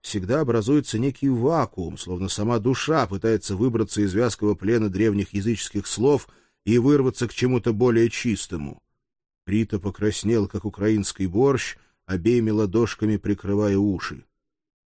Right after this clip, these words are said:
Первое время даже я не знал, что сказать. Сильвия беседовала с официанткой. Матом,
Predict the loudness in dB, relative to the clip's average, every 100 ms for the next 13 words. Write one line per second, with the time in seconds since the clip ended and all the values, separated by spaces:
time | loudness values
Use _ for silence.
0 | _ _ _ -6 -2 2 2 2 2 2
1 | 2 0 0 0 -2 -2 -2 -2 -2 -4
2 | -4 -6 -8 -6 -6 -6 -8 -18 _ _
3 | _ _ _ _ _ _ _ _ _ _
4 | -8 -2 0 2 2 2 4 2 0 -8
5 | _ _ _ _ -2 -2 -2 -2 0 2
6 | 2 2 2 -2 -8 _ _ _ -10 -6
7 | -4 -4 -4 -4 -8 -12 -12 -12 -14 _
8 | _ _ _ _ _ _ _ -12 -2 -2
9 | -2 -4 -8